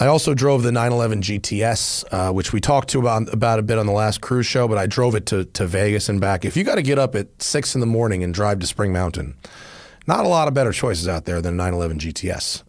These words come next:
I assure you. I got to Spring Mountain from my house in Venice in under four <laughs> hours, and I got back in under four hours. I was going. And to get to Spring Mountain, you basically take freeway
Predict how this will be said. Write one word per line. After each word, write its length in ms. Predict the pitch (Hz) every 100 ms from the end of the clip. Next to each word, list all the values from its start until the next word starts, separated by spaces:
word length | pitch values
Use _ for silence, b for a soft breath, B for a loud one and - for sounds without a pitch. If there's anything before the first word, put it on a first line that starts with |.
| -
I 140 | 92
assure 360 | 85 - 104 95
you. 200 | 78 80
I 120 | 104
got 260 | 127 143 135
to 100 | 104
Spring 320 | - 127 117
Mountain 480 | 110 110 104 90 85 B B B B
from 680 | - - 104 95 92 90 87 - -
my 200 | 90 90
house 300 | 104 95 92
in 100 | 87
Venice 480 | 98 90 85 - - B B _ _
in 140 | 98 - -
under 320 | 147 151 127
four 360 | 101 - 101 92
<laughs> 140 | -
hours, 480 | - - - - - -
and 120 | 113
I 80 | 120
got 320 | 120 139 92
back 360 | 127 135 - - B B
in 140 | 107 -
under 300 | 123 117 104
four 340 | 90 - 98 92
hours. 380 | 92 87 80 - B B -
I 440 | 120 127 127 131 127
was 480 | 104 110 107 107 - 104 101
going. 640 | 98 123 123 113 78 71 -
And 220 | 110 104 B B B -
to 100 | 127
get 260 | 156 185
to 140 | - 147
Spring 500 | 131 - - 143 135
Mountain, 420 | 135 143 127 113
you 120 | 110
basically 380 | 101 117 104 107
take 240 | - 117 -
freeway 640 | - 139 139 120 110 98